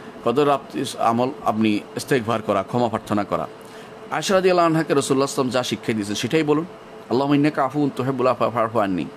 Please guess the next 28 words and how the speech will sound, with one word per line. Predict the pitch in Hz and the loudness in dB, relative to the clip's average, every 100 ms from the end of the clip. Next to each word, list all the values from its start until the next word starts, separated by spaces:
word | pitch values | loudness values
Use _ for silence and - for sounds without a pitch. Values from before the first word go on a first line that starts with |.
| - - - | -18 -18 -6
বাংলায় | 101 143 170 175 | -2 2 2 4
বলুন, | 156 156 | 4 4
"আল্লাহ, | 131 143 | 2 2
তুমি | 143 135 | 2 2
ক্ষমাশীল, | - 110 123 - 104 - - | 2 0 0 0 -4 -6 -8
আল্লাহ, | - 143 123 | -2 0 0
আপনি | 123 | -2
ক্ষমাশীল, | 110 117 110 113 | -2 0 0 -2
ক্ষমা | - 127 117 | -2 0 0
করতে | 139 156 | 0 0
ভালোবাসেন, | 113 113 98 - 80 - - - | 0 0 -2 -4 -8 -12 -12 -4
আল্লাহ, | 165 156 | -2 0
আপনি | 165 | 2
আমাকে | 143 139 | 2 2
ক্ষমা | 143 117 123 | -2 0 0
করে | 107 | 0
দেন।" | 101 - - - - - - - | -2 -4 -10 -18 -18 -20 -8 -4
আপনার | 170 320 196 | 0 4 6
আমার | 190 | 4
মতো | 196 185 170 | 2 2 2
একজন | 143 147 | 2 2
মানুষ | 151 139 135 | 2 2 2
বা | 135 | 0
লক্ষ | 135 - 156 | 0 0 0
মানুষকে | 139 127 - | 0 0 -4
ক্ষমা | 131 143 | -2 0
করলে | 135 127 | 0 0
আল্লাহর | 113 113 | 0 0